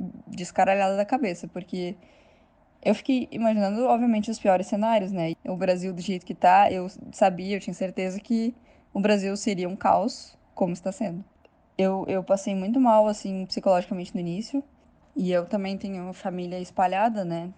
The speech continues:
Meu pai e meu irmão moram em Caxias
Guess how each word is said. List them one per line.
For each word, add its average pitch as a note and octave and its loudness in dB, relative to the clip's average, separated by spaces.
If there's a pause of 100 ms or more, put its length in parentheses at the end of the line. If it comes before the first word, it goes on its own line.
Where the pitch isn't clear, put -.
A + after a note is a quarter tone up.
(100)
Meu F3 -4
pai F3 2
e - -6
meu F3+ -4
irmão F3 -4
moram E3+ -4
em F3 -8
Caxias G3+ -4